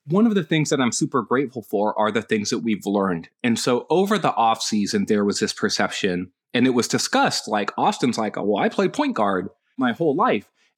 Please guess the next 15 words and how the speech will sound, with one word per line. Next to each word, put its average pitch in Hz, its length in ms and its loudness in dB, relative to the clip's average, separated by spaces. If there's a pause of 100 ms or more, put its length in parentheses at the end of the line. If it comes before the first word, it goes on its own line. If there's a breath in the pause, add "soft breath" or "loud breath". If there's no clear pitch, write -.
(140)
And 131 240 2
at 143 140 -2
the 143 180 0
N 170 100 2
B 175 240 2
A 254 60 2
level, 117 420 2
there's 123 320 2
this 120 220 -2 (180)
thought 214 240 2
of 120 180 -2
just - 200 -8
like, 147 220 -4
"Oh, 247 260 2
can 143 160 -4